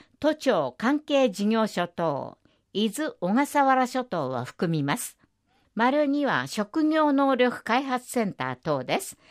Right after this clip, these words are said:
採用は四月一日。選考は一月二十二日土曜日、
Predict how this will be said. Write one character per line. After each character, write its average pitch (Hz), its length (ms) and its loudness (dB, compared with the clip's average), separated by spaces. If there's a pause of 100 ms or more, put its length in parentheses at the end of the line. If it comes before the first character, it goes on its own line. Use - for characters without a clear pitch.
(160)
採 285 300 0
用 262 200 2
は 202 180 0
四 - 220 -4
月 294 380 -2 (140)
一 170 140 -2
日。 - 380 -10 (500)
選 294 300 0
考 254 280 -2
は 208 240 0 (120)
一 185 280 -2
月 294 300 0
二 277 200 4
十 190 300 0
二 143 200 0
日 233 340 2
土 170 200 -2
曜 196 300 -2
日、 - 160 -12